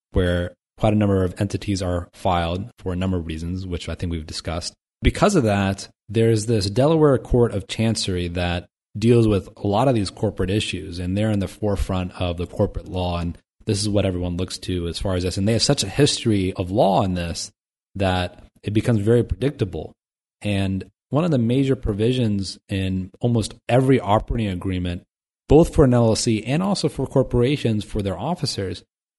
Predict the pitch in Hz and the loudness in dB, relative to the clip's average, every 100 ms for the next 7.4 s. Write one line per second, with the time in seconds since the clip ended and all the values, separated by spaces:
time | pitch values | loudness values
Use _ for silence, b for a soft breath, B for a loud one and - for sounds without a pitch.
0 | - 110 120 - - - 185 190 180 165 | -8 -2 -2 -2 -6 -4 -2 0 0 2
1 | 131 107 98 98 110 131 117 - 104 98 | 2 2 0 0 0 0 -2 -2 -2 -2
2 | 98 95 92 95 95 _ _ _ _ - | -2 -2 -2 -4 -8 _ _ _ _ -4
3 | 104 101 98 107 98 110 110 107 92 90 | -2 0 -2 -2 -2 0 0 -2 -4 -2
4 | 92 92 - 90 - _ - 107 104 101 | -2 -2 -4 -8 -14 _ -8 -4 -2 -2
5 | 101 - 117 180 151 120 117 113 117 117 | -6 -6 -2 0 2 2 0 0 0 2
6 | 117 107 92 90 131 139 98 90 - 156 | 0 0 -2 -2 -4 -2 -2 -2 -4 -4
7 | 135 98 95 90 | -2 0 -2 -4